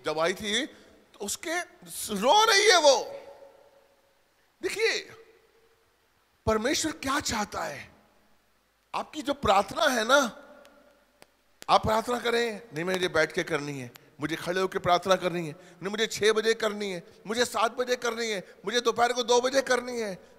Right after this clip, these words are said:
नहीं मेरे भाई, जब परमेश्वर का प्रेम हमारे दिल में समा जाए, जब हमें उसकी याद आए, घुटने टेक दीजिए और प्रार्थना शुरू कर दीजिए।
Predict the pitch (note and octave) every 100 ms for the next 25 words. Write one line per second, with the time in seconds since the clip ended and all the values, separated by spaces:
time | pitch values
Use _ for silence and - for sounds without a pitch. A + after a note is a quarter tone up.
0 | - A3+ C4+ C4 B3 G#3+ D#3+ B2+ _ _
1 | _ _ _ _ - F#3 F#3 D#3+ F#3+ G#3+
2 | A#3 A#3 A3+ - - - - - C4+ C#4
3 | C4 A3+ D#3+ - - - - G3 G3 G3
4 | A3 A#3 - A#3 A3+ A3 - - G#3+ A#3+
5 | B3+ C4 C4+ B3 F#3 - - G3+ G3 G3+
6 | G#3 G3 G3+ G3+ G3+ F#3+ F#3 E3+ F#3 F3+
7 | F#3+ G#3+ A3+ G#3+ - C#3+ A3 A#3+ G#3+ A3
8 | A#3 A3 - G#3 F#3+ G#3 A#3 A#3 B3 C4+
9 | D4 - - - F3 F3 F3+ F3+ F3+ F3+
10 | F#3+ D#3 F3+ D#3 E3 F3 - D3+ C#3+ D3+
11 | C#3+ D3 C3+ C3 B2 A#2+ A#2+ G#2 -